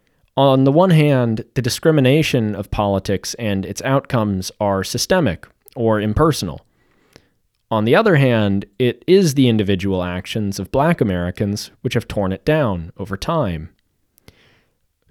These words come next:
I think this confusion is of principal importance, and it's something that Baldwin responds to with great clarity in his writing.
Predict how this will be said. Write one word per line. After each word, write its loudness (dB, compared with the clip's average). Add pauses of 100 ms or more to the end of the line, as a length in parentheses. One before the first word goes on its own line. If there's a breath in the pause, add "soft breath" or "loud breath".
(200)
I 4
think 2
this 0
confusion 0
is -2
of -2
principal 0
importance, -2
and -2
it's -6
something 0
that -2
Baldwin 4
responds -4
to -6
with -4
great 0
clarity -2 (120)
in -6
his -2
writing. -10